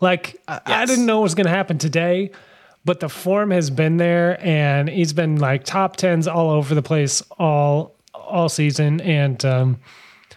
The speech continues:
Speaker 1: the big one was coming. Uh, and Ghent-Wevelgem's kind of the perfect, the perfect, uh, tier race, I guess, 'cause it's not a Flanders, it's not a Roubaix, but it's up there. You know what I mean?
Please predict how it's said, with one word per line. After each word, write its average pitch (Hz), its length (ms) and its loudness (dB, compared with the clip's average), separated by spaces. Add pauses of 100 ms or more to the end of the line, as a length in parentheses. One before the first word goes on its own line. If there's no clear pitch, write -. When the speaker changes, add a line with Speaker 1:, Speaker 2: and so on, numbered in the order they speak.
(260)
Speaker 1:
the 156 120 0
big 196 220 -2
one 180 180 2
was 147 140 0
coming. 127 320 -4 (340)
Uh, 139 540 2
and 160 340 0
Ghent-Wevelgem's 208 680 0
kind 185 240 0
of 170 40 2
the 156 80 -4
perfect, 151 600 -2 (1400)
the 160 100 4
perfect, 165 560 0
uh, 147 420 0
tier 151 460 0 (240)
race, 151 440 0
I 202 80 0
guess, 233 340 0
'cause 143 280 0
it's 185 260 -2
not 185 180 0
a 156 60 -2
Flanders, 156 480 0
it's 131 120 -2
not 151 200 0
a - 20 -2
Roubaix, 135 640 2 (1120)
but 320 120 0
it's 302 160 -4
up 330 160 -2
there. 127 260 -2 (140)
You 190 80 0
know 196 140 2
what 202 80 2
I 202 100 2
mean? 247 160 -4